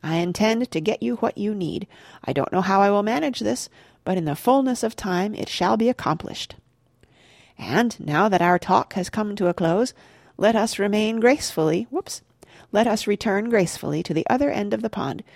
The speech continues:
where your mother and your brothers and sisters await us. The cob turned and swam off.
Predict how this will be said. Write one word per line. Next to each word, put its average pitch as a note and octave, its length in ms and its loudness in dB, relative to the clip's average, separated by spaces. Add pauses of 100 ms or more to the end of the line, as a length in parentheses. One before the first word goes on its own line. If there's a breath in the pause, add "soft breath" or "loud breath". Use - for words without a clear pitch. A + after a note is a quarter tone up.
(280 loud breath)
where A3 100 4
your F3 180 6
mother F3 360 2
and A3+ 200 -2
your A#3+ 140 -2
brothers F3+ 400 0
and A3 120 -4
sisters - 440 -6
await C#4 320 -4
us. - 320 -12 (1900)
The G#3+ 100 -4
cob A#3 320 0
turned D3 460 -4
and D#3+ 140 -8
swam D#3+ 300 -4
off. - 360 -14